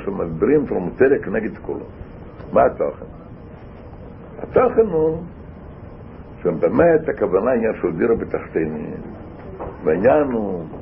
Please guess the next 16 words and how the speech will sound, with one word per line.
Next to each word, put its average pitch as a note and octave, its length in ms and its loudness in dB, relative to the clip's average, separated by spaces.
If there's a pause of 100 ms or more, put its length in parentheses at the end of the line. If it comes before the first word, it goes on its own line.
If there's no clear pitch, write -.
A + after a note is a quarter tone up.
(340)
לברר G#2 340 6
את - 120 -12
נפש - 280 -8
הבאמית, A#2+ 680 0 (760)
אבל E3+ 180 6
מה, A3 600 6 (420)
בנוגע D3+ 480 4
בפרט C#3 480 4
אחד, F#3+ 460 4
אז G2+ 140 4
הבירור A2 480 6
נפש G2+ 340 -4
הבאמית, G2 520 0
הבירור D3 380 4
התחתון, - 520 0 (100)
ב-, - 60 -2